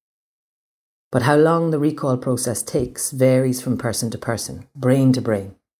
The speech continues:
Language, culture, life experience, all of these different things influence how we form thoughts and ideas, and how we process concepts. But what does that have to do with pause,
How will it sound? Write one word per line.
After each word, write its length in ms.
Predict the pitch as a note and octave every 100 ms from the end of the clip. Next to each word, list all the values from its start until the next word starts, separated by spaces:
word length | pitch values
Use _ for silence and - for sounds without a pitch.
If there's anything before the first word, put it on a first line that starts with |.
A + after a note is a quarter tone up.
| _ _ _ _ _ _ _ _ _ _ _ _ _ _
Language, 540 | C3+ C#3 C#3+ C3+ C3+
culture, 500 | - C#3 C3 C#3+ C3
life 320 | B2+ C3 B2+ C#3
experience, 760 | - - C#3 C#3+ C#3 C3+ -
all 260 | - D#3 F#3
of 120 | D#3+
these 200 | D3+ C#3
different 540 | - C#3 - C#3+ A#2+
things 480 | - B2 A2 F#2+ - _ _ _
influence 640 | E3+ G3+ - F3+ C3+ B2+
how 120 | - C3+
we 120 | C3+
form 440 | C3 F3 D3+ C#3
thoughts 380 | B2+ D#3+ A#2+ -
and 100 | C#3
ideas, 540 | A#2+ A#2+ F#3+ - - - _ _ _ _ _ _ _ -
and 140 | D3+
how 120 | A#2
we 100 | G#2+
process 480 | G#2+ G#2+ F2+ B2 A#2
concepts. 720 | - G#3+ G3+ - - - - _ _ _ _ _ _ _ _ _ _
But 140 | D#3
what 260 | F3+ B3+ B3+
does 160 | C4
that 160 | B3+ F#3
have 220 | C#3 C3
to 80 | -
do 120 | C#3
with 200 | C3+ C3
pause, 480 | - A2+ G#2 G#2+ -